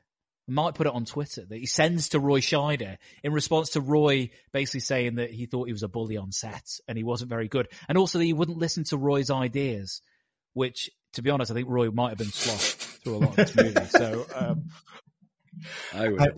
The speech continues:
Speaker 3: I did see Jeunet Schwark, uh, bully some of the elves behind the scenes on, uh, Santa Claus the movie. If you watch the making of, he's, uh,
Speaker 2: Mm.
Speaker 3: very heavy-handed with those elves.
Speaker 1: Well, he's had the audacity to kill Santa. I mean,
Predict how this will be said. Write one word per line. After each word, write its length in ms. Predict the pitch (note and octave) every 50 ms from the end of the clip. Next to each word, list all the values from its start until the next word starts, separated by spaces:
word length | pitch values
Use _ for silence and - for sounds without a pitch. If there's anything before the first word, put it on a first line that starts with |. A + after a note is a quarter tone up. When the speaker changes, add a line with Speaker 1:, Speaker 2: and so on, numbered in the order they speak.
| C#3+ C#3+
Speaker 3:
I 60 | D3+
did 200 | C#3 F3+ F3+ F3
see 280 | - - E3+ D#3 D3 C#3
Jeunet 480 | A2 A2+ D3 C#3 C3+ C3+ C3+ C3 B2+
Schwark, 640 | A#2 - - C3+ C3 C3 B2 A#2 - - - - B2 - - - - - - -
uh, 240 | - A#2 A#2 A2 G#2+
bully 540 | G#2+ F#2+ - C3 A#2+ A#2+ B2 A#2+ A2+ A2+ A2+
some 200 | - - B2 A2+
of 100 | G#2+ G2+
the 160 | G#2 G#2 -
elves 520 | - A2+ A#2+ A#2 A2 F#2 F#2 - - - -
behind 360 | - - G2 G#2 G#2 G#2 G#2
the 40 | G2+
scenes 400 | - - G#2 G2+ G2+ G2+ G2+ -
on, 400 | - - G#2 G2+ G2+ G2+ F#2+ G2
uh, 260 | G2 G2 G2 G#2 G2+ - _ _
Santa 320 | - - - A2+ G#2 - G2+
Claus 260 | - - G#2 G2 -
the 80 | - G#2
movie. 320 | G#2 G#2+ G#2+ F#2+ F#2+ G2+
If 100 | - -
you 80 | A#2+ A2
watch 220 | A2+ A2+ - -
the 80 | - G2+
making 340 | G#2+ A2 A2 A#2 - G#2+
of, 140 | G2 F#2+ F2+
he's, 420 | G2 G2 G2 F#2+ - - - - G2 D#2
uh, 60 | E2 G#2
Speaker 2:
Mm. 360 | E2 E2 D#2+ D#2+ D#2+ D#2+ D#2+
Speaker 3:
very 180 | E2 A#2+ A2+ G#2
heavy-handed 520 | G#2+ A#2 G2+ G#2+ G2+ A2+ A2 G#2+ G#2 F2+
with 80 | G2 G2
those 200 | G2+ G2 G2 G2+
elves. 360 | G#2 G2 G2 G2+ G2 - - _ _ _ _ _ _ _ _ _ _ _ _ _ _ _ -
Speaker 1:
Well, 140 | - D#3 D#3
he's 260 | D3 D3 C#3+ C#3+ C3+ C3
had 160 | D3+ D3+ C3+
the 80 | C#3 C#3+
audacity 460 | C3+ B2+ C#3 C#3 B2 - - A2+ A2
to 40 | A2
kill 200 | - C3 A#2+ A2
Santa. 360 | - A#2+ B2 C#3 - F#2+ - _ _ _ -
I 60 | A#2+
mean, 280 | A2 A2+ A2+ G#2+ G#2